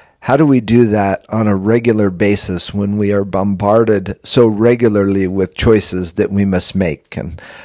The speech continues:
I think the first thing we do is lean on our past experience. If it's a good experience, that helps us guide to a good choice. A bad experience helps us to turn and go a different direction. And I think that's why we see children make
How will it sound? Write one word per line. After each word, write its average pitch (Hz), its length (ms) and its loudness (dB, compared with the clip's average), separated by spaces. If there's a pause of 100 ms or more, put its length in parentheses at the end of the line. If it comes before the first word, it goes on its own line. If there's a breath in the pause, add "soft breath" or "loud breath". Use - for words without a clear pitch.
(180 loud breath)
I 147 80 0
think 190 320 0 (280)
the 120 120 0
first - 360 0
thing 117 220 -2
we 110 140 0
do 107 420 2
is 104 320 -2
lean 131 440 2
on 107 260 0
our 101 280 0
past 107 540 -2
experience. 95 960 -6 (320 loud breath)
If - 180 -6
it's 110 200 0
a 107 40 -2
good 120 280 2
experience, 120 720 0
that - 200 2
helps - 300 -6
us 107 140 -4
guide 104 540 -2
to 107 180 0
a 104 60 0
good 104 300 -2
choice. 85 420 -4
A 101 80 -4
bad 110 320 0
experience 104 640 -2
helps 104 240 0
us 107 200 -2
to 107 140 -4
turn 117 480 2
and 95 160 -2
go 107 200 2
a 107 60 2
different 110 380 -2
direction. 90 640 -4 (520 loud breath)
And 120 140 0
I 120 60 2
think 165 260 -2
that's 123 260 0
why 117 180 4
we 113 180 0
see 110 260 -2
children 113 600 2
make 101 320 -2